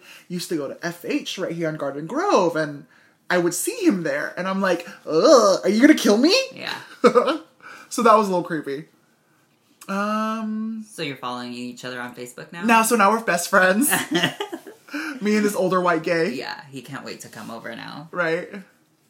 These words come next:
Speaker 2: And he's gonna be obsessed with you.
Speaker 1: The Umbrella Academy was really good.
Speaker 2: That one was good. I really enjoyed that one.
Speaker 1: Yeah.
Speaker 2: Um, The Order sucked.
Speaker 1: Pen fifteen?
Speaker 2: Pen fifteen is awesome. But that's not Flex, not Netflix.
Speaker 1: Well,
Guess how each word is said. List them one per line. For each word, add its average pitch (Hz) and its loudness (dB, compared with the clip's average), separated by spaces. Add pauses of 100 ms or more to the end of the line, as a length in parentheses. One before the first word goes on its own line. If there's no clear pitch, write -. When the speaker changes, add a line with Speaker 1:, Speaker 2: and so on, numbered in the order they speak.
(140)
Speaker 2:
And 127 -14
he's 123 -16
gonna 120 -14
be 120 -14
obsessed - -18
with - -20
you. 120 -14 (540)
Speaker 1:
The 220 2
Umbrella 185 4
Academy 170 -4
was 156 -8
really 127 -10
good. 139 -10 (120)
Speaker 2:
That 147 2
one 139 -6
was 120 -10
good. - -12 (200)
I 127 -6
really 131 -8
enjoyed 120 -12
that - -16
one. - -12 (600)
Speaker 1:
Yeah. 123 0
Speaker 2:
Um, 117 -12 (460)
The 131 -10
Order 120 -10
sucked. - -10 (600)
Speaker 1:
Pen 240 2
fifteen? 294 2 (360)
Speaker 2:
Pen 147 -6
fifteen 143 -10
is 117 -16
awesome. - -18 (200)
But 131 -10
that's 135 -4
not 135 -2
Flex, - -16
not 131 -6
Netflix. - -16 (200)
Speaker 1:
Well, 277 4